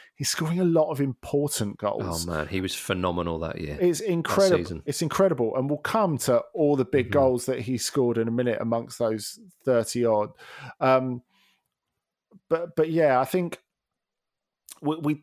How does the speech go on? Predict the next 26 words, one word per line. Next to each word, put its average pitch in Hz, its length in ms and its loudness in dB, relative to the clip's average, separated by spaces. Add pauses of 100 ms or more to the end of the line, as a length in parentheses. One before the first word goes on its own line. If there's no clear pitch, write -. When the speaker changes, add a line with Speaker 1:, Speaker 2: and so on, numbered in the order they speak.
Speaker 1:
we 156 120 -2
think 202 300 -2
of 170 220 0 (140)
Eto'o 139 420 0
because 147 440 0
of 113 180 -2 (480)
that, 101 240 -4 (100)
of 110 300 -2 (380)
as, 117 160 -4 (100)
as 123 80 -4
being, 120 380 0
like, 113 260 -2 (560)
nailed 127 600 2
to 131 100 -2
the 123 100 2
right 120 260 0
touchline 110 540 -2
all 110 120 -2
that 110 200 -2
season, 104 380 -6 (320)
which - 160 -4
is 143 100 -2
not 160 160 0
correct, - 540 -2 (380)
because 131 300 0 (120)
it's, - 160 -4